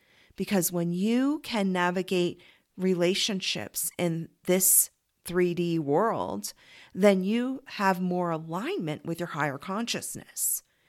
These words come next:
If you're just trigger, trigger, trigger, and annoyed, annoyed, annoyed, cutting people off, wanting everybody to do everything the way that you want them to do, controlling your environment, sad about everything, that actually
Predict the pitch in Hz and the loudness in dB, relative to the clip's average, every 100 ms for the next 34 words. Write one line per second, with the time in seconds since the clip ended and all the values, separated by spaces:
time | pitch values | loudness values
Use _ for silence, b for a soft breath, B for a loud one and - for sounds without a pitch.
0 | b b b b 214 208 233 262 247 208 | b b b b 0 2 0 0 0 0
1 | - 240 220 214 214 185 185 - 220 202 | 0 0 0 0 0 -2 -2 -2 0 2
2 | 196 196 185 175 175 175 170 165 156 151 | 2 2 0 0 2 2 0 0 -2 -2
3 | 170 190 185 175 170 170 190 B B - | -2 0 0 0 -2 -4 -6 B B -8
4 | - 185 185 175 165 190 185 170 175 - | -6 -4 -4 -4 0 4 4 4 -2 -6
5 | - B B B 175 175 170 170 170 170 | -18 B B B 0 2 2 2 0 2
6 | 170 160 156 147 180 165 165 160 160 151 | 2 0 -2 0 2 2 0 -4 -4 -2
7 | 151 151 - 175 226 254 214 196 190 175 | -2 -2 -6 -2 0 0 -2 -4 -2 -2
8 | 175 175 165 160 156 156 156 B B - | 0 0 2 2 0 -2 -6 B B -6
9 | 180 - 240 240 226 208 202 185 180 175 | -4 -2 0 0 2 0 0 0 0 0
10 | 156 160 156 156 156 151 - B B B | 0 0 0 -2 -4 -4 -10 B B B
11 | - - - 214 214 208 185 170 165 160 | -2 0 2 2 2 2 0 0 0 -2
12 | 165 170 165 156 156 165 B B B 175 | -4 -4 -4 -4 -4 -8 B B B -10
13 | 160 180 196 - 156 165 - - 165 160 | -2 2 2 0 -2 -2 -2 -2 -2 -2